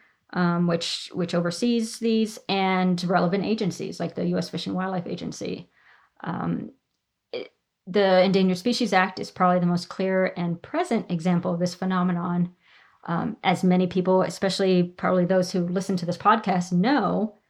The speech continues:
um, our current administration in the U S has made several changes, several rollbacks to the E S A. And most of them have been in the language, so it's hard for people to,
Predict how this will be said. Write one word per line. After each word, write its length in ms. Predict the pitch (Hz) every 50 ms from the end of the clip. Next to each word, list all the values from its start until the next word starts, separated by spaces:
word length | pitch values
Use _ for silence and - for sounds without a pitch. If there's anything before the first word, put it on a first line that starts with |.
| - - _ _ _ _ _ -
um, 360 | - 175 170 170 165 170 - -
our 100 | 190 185
current 260 | - 226 220 202 196
administration 580 | 185 185 185 185 175 - - 226 226 - 240
in 60 | 208 185
the 80 | 175
U 140 | 170 175 175
S 180 | 170 175 - -
has 120 | 175 -
made 160 | 180 175 175
several 500 | - - - - 190 214 214 220 202 190
changes, 480 | 180 - 190 180 180 180 180 196 202 202
several 400 | - - 185 196 220 214 196 185
rollbacks 800 | 180 180 175 170 - - 156 156 - - - - - - - -
to 360 | - - 180 180 175 180 180
the 220 | 170 180 - -
E 40 | 180
S 160 | 175 170 -
A. 280 | 175 160 139 - 170 - _ _ _ _ _ _ _ _ _ _ _ _ -
And 200 | 175 175 175 175
most 220 | 185 202 196 -
of 60 | 202
them 100 | 208 196
have 160 | 180 185 180 180
been 100 | 180 180
in 80 | 165
the 60 | 147
language, 460 | 170 170 175 185 208 240 247 240 233 -
so 160 | - - 180
it's 100 | 170 -
hard 260 | - - 190 190 185
for 80 | - 196
people 420 | 185 - 202 185 180 185 180 180
to, 680 | 175 - - - 175 175 180 180 175 175 180 180 175 175